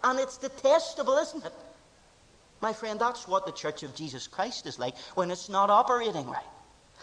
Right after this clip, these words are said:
When people want an outward role, but God wants to give them an inward role, and some people want an inward role, and they ought to have an outward role, and some people think they can do a certain gift,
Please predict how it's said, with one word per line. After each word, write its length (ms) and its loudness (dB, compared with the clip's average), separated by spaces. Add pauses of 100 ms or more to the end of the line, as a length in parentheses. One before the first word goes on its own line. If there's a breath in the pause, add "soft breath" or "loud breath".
(140)
When 180 2
people 420 2
want 200 2
an 100 2
outward 400 6
role, 340 6 (220 loud breath)
but 260 4
God 280 8
wants 240 -2
to 100 -4
give 180 2
them 140 -2
an 140 0
inward 380 6
role, 340 4 (140 loud breath)
and 140 2
some 280 0
people 280 2
want 160 4
an 120 2
inward 400 6
role, 360 10 (140 loud breath)
and 160 2
they 80 6
ought 220 10
to 100 0
have 180 4
an 120 4
outward 400 6
role, 280 6 (160 loud breath)
and 160 2
some 240 -2
people 300 2
think 240 -2
they 140 4
can 220 -2
do 220 -4
a 60 0
certain 340 0
gift, 320 2